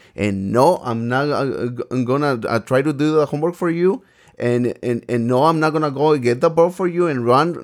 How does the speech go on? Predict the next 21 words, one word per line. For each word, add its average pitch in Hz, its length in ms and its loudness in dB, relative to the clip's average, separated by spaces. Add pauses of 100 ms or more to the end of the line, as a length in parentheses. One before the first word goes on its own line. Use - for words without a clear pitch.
(140)
No, 123 320 0 (280)
you 120 140 -4 (160)
have 160 200 -8
to 165 100 -10
do 151 120 -2
the 160 140 -2
things. 170 460 -4 (180)
I'm 110 240 0
not 117 200 2
gonna 151 180 0
grab 151 240 2
your 160 100 0
hand 165 240 -4
for 139 300 -2
easy 139 280 0
hikes 147 460 -2 (160)
and 127 180 -4
all 143 180 0
that. 165 300 0 (280)
No." 139 540 0 (1500)
And, 117 500 0